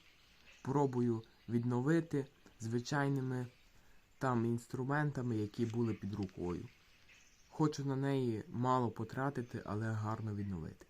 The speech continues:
Для початку я заклеяв деревину скотчем, щоб вона не розвалювалася, коли ми будемо прибивати дошку.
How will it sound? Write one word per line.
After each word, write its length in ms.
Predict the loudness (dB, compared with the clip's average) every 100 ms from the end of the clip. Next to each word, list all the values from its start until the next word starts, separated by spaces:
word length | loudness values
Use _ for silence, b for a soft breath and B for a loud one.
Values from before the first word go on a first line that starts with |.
| -20 B B B
Для 100 | -4
початку 520 | -2 -2 0 -2 -2 -2
я 160 | -2 -6 _ _ -20 -16 -8
заклеяв 880 | -4 -4 -2 -2 0 0 0 -4
деревину 580 | -4 -2 -2 -2 -2 -4
скотчем, 680 | -6 -6 -4 -4 -6 -12 -14
щоб 220 | -8 -6
вона 400 | -2 -2 -2 -4 -6 b b b
не 160 | 0 2
розвалювалася, 1040 | 0 -2 0 0 0 0 0 -2 -4 -6 -6 -14 -20 -20 B -12
коли 280 | -2 0 0
ми 200 | 0 0
будемо 440 | 0 0 0 0 -2
прибивати 580 | -2 -2 -2 -2 -2
дошку. 460 | -4 -4 -6 -14